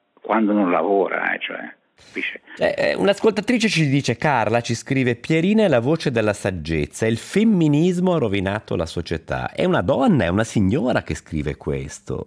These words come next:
Speaker 2: Io vorrei capire.
Speaker 1: Ma sarà una signora dell'epoca della Pierina, probabilmente. Scrivono l'età che hanno le donne, non credo,
Speaker 2: No,
Speaker 1: eh.
Speaker 2: non lo scrivono. No, però attenzione, mm,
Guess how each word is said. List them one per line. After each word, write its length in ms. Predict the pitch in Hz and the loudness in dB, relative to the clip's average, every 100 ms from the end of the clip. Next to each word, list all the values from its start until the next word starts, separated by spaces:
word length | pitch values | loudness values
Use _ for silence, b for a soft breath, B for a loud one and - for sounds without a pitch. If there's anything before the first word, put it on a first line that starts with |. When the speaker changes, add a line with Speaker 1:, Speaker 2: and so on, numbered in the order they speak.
| - | -8
Speaker 2:
Io 160 | 247 | -6
vorrei 360 | 220 98 104 113 | -4 -2 -2 -4
capire. 400 | - 87 95 143 | -6 -6 -2 0
Speaker 1:
Ma 140 | 180 - | -2 -2
sarà 200 | 147 156 | 0 2
una 160 | 160 - | 0 2
signora 320 | 165 160 190 | 2 4 2
dell'epoca 540 | 226 202 151 139 147 139 | 2 4 2 2 0 2
della 220 | 139 127 | 2 2
Pierina, 480 | 135 123 120 190 196 | 2 4 4 2 2
probabilmente. 800 | 110 95 90 92 90 - - 87 | 2 2 4 2 -2 -6 -10 -12
Scrivono 440 | - 190 143 110 | -4 2 4 4
l'età 280 | 98 95 95 | 2 0 -2
che 120 | - | -2
hanno 260 | 95 85 85 | -2 -2 -2
le 100 | 90 | -2
donne, 280 | 85 85 90 | -2 -4 -6
non 120 | - | -6
credo, 240 | - 95 98 | -6 -4 -2
Speaker 2:
No, 180 | 98 | -2
Speaker 1:
eh. 40 | - | -2
Speaker 2:
non 200 | - 170 | -2 2
lo 80 | 151 | 2
scrivono. 280 | - 143 107 | 2 2 4
No, 160 | 196 - | 4 4
però 160 | 151 | 4
attenzione, 680 | 170 110 87 139 110 65 - - - | 2 2 0 2 2 0 -6 -12 -18
mm, 220 | - - | -14 -14